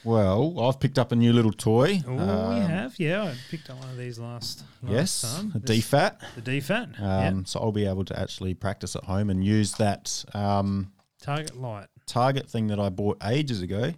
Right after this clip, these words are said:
Speaker 2: Mm.
Speaker 1: and
Speaker 2: Yeah.
Speaker 1: never used.
Speaker 2: I never used it.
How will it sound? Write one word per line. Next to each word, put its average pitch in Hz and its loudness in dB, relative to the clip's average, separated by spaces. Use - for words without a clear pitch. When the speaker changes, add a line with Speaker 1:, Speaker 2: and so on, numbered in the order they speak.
Speaker 2:
Mm. 143 -4
Speaker 1:
and 101 -2
Speaker 2:
Yeah. 113 -2
Speaker 1:
never 110 -2
used. 120 -4
Speaker 2:
I 117 -10
never 123 -2
used 143 4
it. - 2